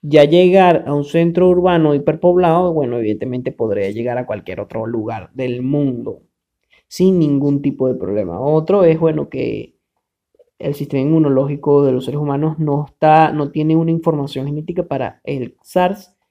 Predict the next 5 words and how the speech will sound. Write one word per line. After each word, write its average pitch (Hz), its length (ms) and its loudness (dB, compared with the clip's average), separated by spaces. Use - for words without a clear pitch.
y 185 140 -4
se 190 140 -2
estima 196 540 0
que, 170 760 2
bueno, 139 880 0